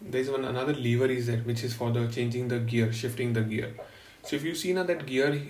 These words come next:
it shifts, it keeps on, sometimes it starts vibrating very vigorously. So then the drivers, they keep their hand on that and then they will let it, make it more stable. Now, why do so, it happen so that sometimes the rear view mirror or those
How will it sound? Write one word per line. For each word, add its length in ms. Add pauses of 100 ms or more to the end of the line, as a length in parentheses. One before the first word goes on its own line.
it 160
shifts, 540
it 200
keeps 260
on, 460 (240)
sometimes 560
it 20
starts 380
vibrating 500
very 180
vigorously. 680 (480)
So 140
then 140
the 100
drivers, 340
they 100
keep 220
their 120
hand 400
on 160
that 240
and 140
then 160
they 100
will 180 (480)
let 320
it, 260
make 220
it 100
more 300
stable. 400 (800)
Now, 100
why 200
do 160
so, 140
it 160
happen 360
so 180
that 160
sometimes 400
the 100
rear 220
view 180
mirror 360
or 200
those 280